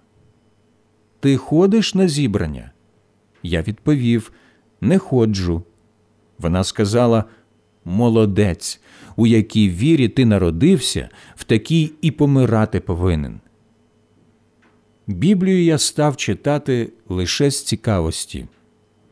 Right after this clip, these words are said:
Скажіть, а коли це відбулося? Тисяча дев'ятсот дев'яносто шостого року.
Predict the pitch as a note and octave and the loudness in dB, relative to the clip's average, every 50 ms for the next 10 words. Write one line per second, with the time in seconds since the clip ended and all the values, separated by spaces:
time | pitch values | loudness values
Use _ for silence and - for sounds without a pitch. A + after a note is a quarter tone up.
0 | _ _ _ _ _ _ _ _ _ _ _ _ - - - - - - - - | _ _ _ _ _ _ _ _ _ _ _ _ -20 -20 -20 -20 -20 -16 -12 -10
1 | - - C3+ B2+ A2+ G#2+ A#2 B2 G#2+ - - - _ _ _ _ _ - C3+ C3 | -4 0 0 0 0 0 -2 -4 -6 -8 -12 -20 _ _ _ _ _ -4 -4 -2
2 | - - C#3+ C#3 C3+ F3 A3+ A#3+ A3 - - - E3+ E3+ D#3+ F3 D3+ C#3+ C3 D3+ | 0 0 2 2 4 4 2 0 0 -2 0 2 2 2 2 0 -2 -2 -2 0
3 | D3+ C3+ A2+ F#2 D#2 D2 - - D2+ B1+ - _ _ _ _ _ _ _ _ _ | 0 2 0 0 -2 -4 -6 -8 -10 -10 -14 _ _ _ _ _ _ _ _ _
4 | _ _ _ _ _ _ _ _ _ _ _ _ _ _ _ _ _ _ _ _ | _ _ _ _ _ _ _ _ _ _ _ _ _ _ _ _ _ _ _ _
5 | _ _ _ _ _ _ _ _ _ _ _ _ _ _ _ _ _ _ _ _ | _ _ _ _ _ _ _ _ _ _ _ _ _ _ _ _ _ _ _ _
6 | _ _ - C#3 F#3 G#3+ G3+ - A3+ - - A3 F3+ D#3+ D3 C#3 C#3 - - - | _ _ 0 2 2 2 4 2 0 2 2 2 2 4 4 2 2 0 2 2
7 | F#3 F#3+ D#3+ D3 C#3 C3 C3+ C#3 F3 F3+ - - G#3+ G3+ - - D#3 C#3+ - - | 2 4 4 4 4 4 4 4 2 2 0 0 0 0 2 2 0 0 0 -2
8 | - E3+ E3+ E3 - A#2+ F#2+ D#2 C2 - - C2 A1+ | 0 2 2 2 2 0 -2 -4 -6 -8 -12 -12 -12